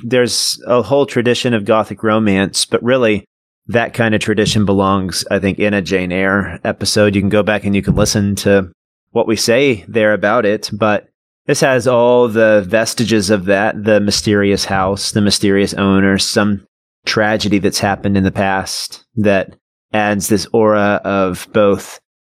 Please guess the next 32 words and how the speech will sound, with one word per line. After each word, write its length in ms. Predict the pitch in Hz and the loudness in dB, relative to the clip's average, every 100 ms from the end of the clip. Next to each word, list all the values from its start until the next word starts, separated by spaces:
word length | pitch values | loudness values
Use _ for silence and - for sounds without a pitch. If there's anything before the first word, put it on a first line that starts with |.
| _ | _
mystery 520 | 117 143 - 147 135 120 | -2 0 0 0 2 2
and 180 | 123 117 | 0 0
transgression 920 | 120 120 98 104 110 113 - 123 123 | 0 0 -2 -2 0 0 -2 -2 0
to 120 | 131 | 0
the 120 | 120 120 | 0 0
story. 680 | - 123 120 120 117 107 | 2 2 4 2 0 -6
And 300 | - 101 98 | -2 0 0
so 300 | 90 107 101 | 0 2 4
then 180 | 98 101 | 4 2
you 120 | 104 | 2
have 160 | 101 98 | 0 0
the 100 | 95 | 0
young 180 | 98 95 | 0 0
heroine 400 | 95 98 98 98 | 0 2 2 0
that's 160 | 87 - | -4 0
thrown 220 | 104 104 | 2 2
into 400 | 107 107 113 107 | 2 0 2 4
it, 180 | 107 80 | 2 0
and 120 | 101 | -4
it's 120 | 95 | -4
a 40 | 87 | -2
dark 380 | 101 110 - | 0 0 -2
world, 560 | 107 107 104 104 104 98 | 0 2 4 2 0 0
and 280 | 95 90 87 | 0 2 2
everything 340 | 92 95 98 | 0 0 0
just 180 | 95 - | 0 -2
gets 160 | 92 - | -4 -2
darker 420 | 98 95 - 92 | -2 -2 -2 -2
as 140 | 92 | 0
everything 300 | 95 92 92 | 0 0 -2
unravels, 720 | 87 92 107 123 101 104 98 - | -2 0 -2 -2 -4 -4 -4 -2
but 280 | 101 92 | -2 -2